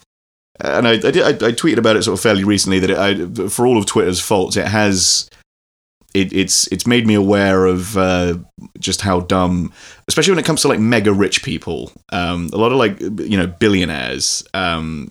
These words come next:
every, I think everyone just assumes that they, <laughs> that they earned that money through being smarter than it, like, they, they gamed the system somehow, and we can't get that money back from them because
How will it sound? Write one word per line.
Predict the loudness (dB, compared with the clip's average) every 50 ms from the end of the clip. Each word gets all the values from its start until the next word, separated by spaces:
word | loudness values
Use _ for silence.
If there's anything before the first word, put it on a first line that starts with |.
| -10 _
every, | -2 0 0 0
I | 2
think | 0 0 0
everyone | 0 2 2 2 2 2
just | 2 0 0
assumes | 0 0 0 0 2 2 2 2 2 2 0 0 -2 -2 -2
that | 0 0 0 0 0 -2 -6 _ _ _ _ _ _ _ _ _ _ _ _ _ _ _ _ _ _ _ _ _
they, | -2 0 2 2 4 2 2 0 0 -2 -4 -8 -12
<laughs> | _ -4 -4 -4 -4 -2 -4 -6 -6 -6 -12 -18 -18 -20 -20 _ _ _
that | -6 -2 0 0
they | 2 2 2 2 4
earned | 4 4 4 2 2
that | 2 0 0 2
money | 2 2 2 2 2 0
through | -2 0 0 2 2 2
being | 2 0 0 2 2 0
smarter | 0 0 0 2 2 2 0 0 -2
than | -4 -4 -4
it, | -2 0
like, | 0 0 0 2
they, | 2 2 4 2 0
they | -2 -6 -8 -6 -2 0 0 0
gamed | 2 0 0 2 2 2 2 0 0 -2
the | -4 -6 -2 -2
system | 0 0 0 -2 -2 -2 -2
somehow, | -2 -2 -2 -2 0 0 0 2 2 0 0 -2 -4 -8 _ -20 _ _ _ _ _ _
and | -2 -2 0 0 0
we | -2
can't | 0 0 0 0 -2 -4 -8 -4
get | -2 -2 -2 0
that | -2 -2 0
money | 0 0 0 0
back | 0 0 -2 -2 -2
from | -4 -4 -2 -2 0
them | 0 0 0 0
because | -2 -2 -4 -2 -2 -2 -4 -6 -8